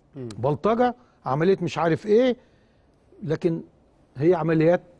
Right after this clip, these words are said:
Speaker 2: شرعيه ومتاحه وطبيعيه جدًا للاخرين. اهدار مال عام عندك والاخرين و-، محدش بيجيب سيره. آه، طب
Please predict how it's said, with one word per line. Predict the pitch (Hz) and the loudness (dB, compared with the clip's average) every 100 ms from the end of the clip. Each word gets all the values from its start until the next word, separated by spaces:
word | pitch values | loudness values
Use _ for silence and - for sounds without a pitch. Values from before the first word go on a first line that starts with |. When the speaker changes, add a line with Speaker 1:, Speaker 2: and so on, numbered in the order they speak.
| _ _ | _ _
Speaker 2:
شرعيه | - 147 131 131 170 165 165 | -4 -2 0 2 4 4 2
ومتاحه | 143 135 147 151 151 | 0 -2 -2 -2 -2
وطبيعيه | 135 143 135 139 139 | -4 -2 0 2 2
جدًا | 135 131 131 | 0 -2 -2
للاخرين. | 131 135 117 120 120 117 _ - _ - _ _ - - | -2 -6 -6 -4 -4 -6 _ -20 _ -20 _ _ -16 -2
اهدار | 120 139 196 | 0 2 2
مال | 190 190 | 2 0
عام | 165 185 175 | 0 -2 -2
عندك | 196 196 202 - _ _ _ _ _ _ - | -4 -6 -8 -12 _ _ _ _ _ _ -4
والاخرين | 143 156 135 143 135 165 160 - - - | -2 -2 -4 0 0 0 -2 -8 -16 -14
و-، | 151 - 165 | -10 -10 -10
محدش | 156 - 151 135 | -10 -6 -6 -4
بيجيب | 117 135 151 | -4 -2 -4
سيره. | - 190 151 123 - _ _ _ _ _ - | 0 0 0 -2 -10 _ _ _ _ _ -6
آه، | 135 131 123 123 127 - - - | -2 0 0 -4 -8 -12 -20 -8
طب | 127 | -6